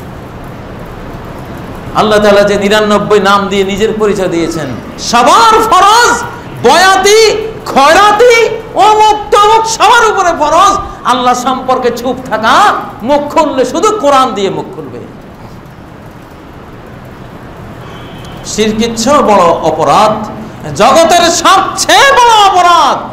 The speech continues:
আল্লাহর ব্যাপারে কোরআন এবং সহিহ সুন্নাহ ছাড়া কোনো উক্তি করা। ওয়া আন তাকুলু আলাল্লাহি মা লা তা'লামুন।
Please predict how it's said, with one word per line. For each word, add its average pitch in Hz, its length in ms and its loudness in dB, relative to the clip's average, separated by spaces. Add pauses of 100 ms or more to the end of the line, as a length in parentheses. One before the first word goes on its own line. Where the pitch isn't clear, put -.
(180)
আল্লাহর 359 440 0
ব্যাপারে 330 400 2 (400)
কোরআন 392 460 4 (100)
এবং 415 240 -4
সহিহ 339 220 -2
সুন্নাহ 311 380 -6
ছাড়া 254 340 2 (180)
কোনো 269 160 -2
উক্তি 190 280 -4
করা। 139 260 -6 (200)
ওয়া 233 180 -4
আন 330 220 -4
তাকুলু 302 420 -2
আলাল্লাহি 214 580 0
মা 170 200 -2
লা 156 140 -2
তা'লামুন। 135 560 -6